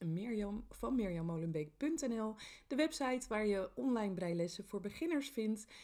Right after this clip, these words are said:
waar je, eh, de online breicampus vindt waar je lid van kan worden en, eh, waar je heel veel, eh, informatie over breien kan vinden. Ik heb een, eh,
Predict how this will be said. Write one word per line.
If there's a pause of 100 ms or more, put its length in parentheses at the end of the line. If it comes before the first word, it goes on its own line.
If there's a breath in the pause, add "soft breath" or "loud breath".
(160 loud breath)
waar
je,
eh, (420)
de
online
breicampus
vindt
waar
je
lid
van
kan
worden (340 loud breath)
en,
eh, (140)
waar
je
heel
veel,
eh, (180)
informatie
over
breien
kan
vinden.
Ik
heb
een,
eh,